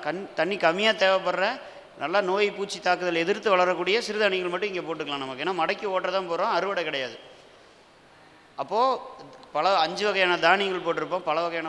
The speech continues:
பயிர் வகைகள், இவை எல்லாம் ஒண்ணொண்ணு ஒவ்வொரு வகையா இருக்கு. அப்ப சோளம் மக்குச்சுன்னா ஒரு சத்து, எண்ணெய் வித்துக்கள் வந்தீங்கன்னா கடலை மக்கும்போது ஒரு சத்து, சூரியகாந்தி, எள்ளு செடி, கொட்டமுத்து ஒண்ணொண்ணு மக்குச்சுன்னா ஒரு சத்து. அப்போ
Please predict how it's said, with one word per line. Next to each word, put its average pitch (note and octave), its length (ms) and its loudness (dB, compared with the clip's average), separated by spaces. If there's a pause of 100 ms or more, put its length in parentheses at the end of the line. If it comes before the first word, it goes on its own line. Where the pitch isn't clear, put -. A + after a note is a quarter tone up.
(120)
பயிர் F3+ 260 -2
வகைகள், E3 340 -2 (200)
இவை C#3 180 -4
எல்லாம் G#3 400 2
ஒண்ணொண்ணு A#3 400 -4
ஒவ்வொரு G#3 320 4
வகையா G#3 300 0
இருக்கு. C#3 200 -8 (100)
அப்ப C3+ 200 -14
சோளம் G3 300 -2
மக்குச்சுன்னா G3 400 -6
ஒரு F3+ 120 -8
சத்து, D#3 280 -8 (560)
எண்ணெய் G#3+ 220 0
வித்துக்கள் F#3+ 360 2
வந்தீங்கன்னா G3 380 0
கடலை F#3+ 260 4
மக்கும்போது F#3 400 -2
ஒரு E3 140 -6
சத்து, E3+ 220 -4 (120)
சூரியகாந்தி, F#3 520 0 (160)
எள்ளு F#3 140 -2 (100)
செடி, F3 200 0 (180)
கொட்டமுத்து F3+ 480 -4
ஒண்ணொண்ணு A#3 320 -4
மக்குச்சுன்னா G3+ 400 -6
ஒரு D#3 140 -10
சத்து. C#3+ 240 -10 (460)
அப்போ D#3 140 -8